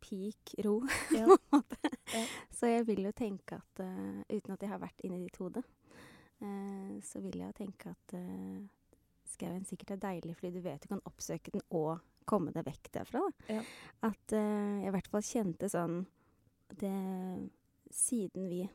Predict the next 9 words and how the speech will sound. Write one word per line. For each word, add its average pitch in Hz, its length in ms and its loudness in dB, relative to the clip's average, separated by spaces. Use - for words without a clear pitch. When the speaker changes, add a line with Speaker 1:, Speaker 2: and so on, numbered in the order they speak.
Speaker 1:
tross 202 280 -4
alt 190 240 -6
ikke, - 460 -8
ingen 190 200 0
av 175 60 -2
mine 190 180 0
ble 180 140 0
alvorlig 180 580 0
syke - 460 -6